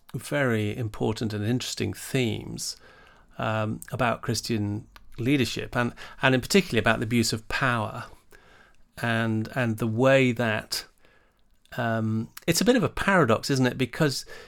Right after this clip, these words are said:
you know, traditionally it was the Catholic Church which focused power in, in the person of the priest.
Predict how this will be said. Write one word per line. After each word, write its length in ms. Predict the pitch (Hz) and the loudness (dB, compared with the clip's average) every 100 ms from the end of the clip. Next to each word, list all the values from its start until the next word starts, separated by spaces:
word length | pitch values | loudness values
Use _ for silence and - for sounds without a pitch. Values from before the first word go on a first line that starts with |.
| - | -2
you 120 | 165 | 2
know, 80 | 160 | 2
traditionally 840 | - 156 190 196 - 156 131 113 | 0 2 4 2 2 2 4 4
it 60 | 117 | 2
was 140 | 123 | 0
the 80 | 120 | -4
Catholic 680 | - - 175 160 131 117 - | -6 -2 0 0 -4 -6 -6
Church 880 | - - 127 104 - 113 - - - - - - - - - | -4 0 0 0 -4 -8 -8 -8 -12 -20 -20 -20 -20 -8 2
which 420 | 117 123 - - | 2 2 -4 -8
focused 800 | - - 143 131 - 113 - - | -10 -4 2 2 2 -6 -6 -6
power 480 | - 131 117 110 | 0 2 2 2
in, 160 | 107 107 | 0 -2
in 180 | 117 107 | -2 -4
the 80 | 104 | -2
person 400 | - 123 - 117 | 0 0 0 -4
of 80 | |
the 80 | 107 | -6
priest. 840 | - - 151 139 113 - - - | -8 -6 -2 -2 -4 -6 -6 -8